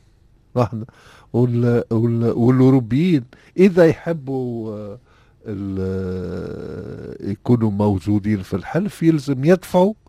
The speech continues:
بقدر ما يدفعوه الأمريكان. دونك ال-، الموضوع ال-، آه، آه، واضح. اليوم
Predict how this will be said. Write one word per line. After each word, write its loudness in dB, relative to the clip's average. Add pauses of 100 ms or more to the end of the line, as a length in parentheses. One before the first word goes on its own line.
(280)
بقدر 2
ما -2
يدفعوه -2
الأمريكان. -4 (1400)
دونك 2 (640)
ال-، 0
الموضوع 0
ال-، -4 (400)
آه، -4 (440)
آه، -4
واضح. 4 (460)
اليوم 4